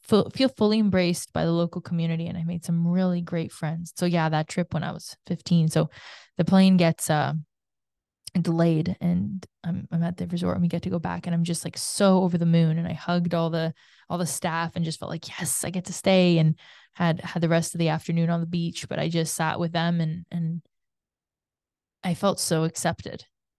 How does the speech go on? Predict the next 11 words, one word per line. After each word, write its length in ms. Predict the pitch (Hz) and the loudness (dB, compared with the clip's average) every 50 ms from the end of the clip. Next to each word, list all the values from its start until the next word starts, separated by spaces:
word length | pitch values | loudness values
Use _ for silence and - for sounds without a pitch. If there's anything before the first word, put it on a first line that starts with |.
| _ _ _ _ _ _ _ _ - | _ _ _ _ _ _ _ _ 0
and, 320 | 175 180 180 175 165 - | 2 4 4 4 2 2
and 300 | - 170 165 156 156 156 | 0 0 2 2 0 2
loved 320 | 160 160 165 160 165 - - | 2 2 2 2 0 -6 -6
there. 180 | - 139 147 | -4 -2 -2
And 120 | 156 165 160 | -2 -2 -2
I 60 | 160 | -4
loved 880 | 175 175 170 170 165 170 165 165 165 165 160 165 170 156 156 _ - - | -2 -2 0 0 2 2 2 2 0 0 -2 -2 -4 -8 -10 _ -12 -10
the 80 | 165 | -6
beach 280 | 156 180 170 165 - - | -4 -4 -4 -4 -4 -4
volleyball. 560 | - 165 165 - 180 185 - - - - - | -4 -4 -4 -4 -4 -4 -4 -6 -6 -8 -8
Man, 540 | 202 180 170 180 175 170 165 - 190 185 | -2 0 2 4 4 2 2 -2 -6 -8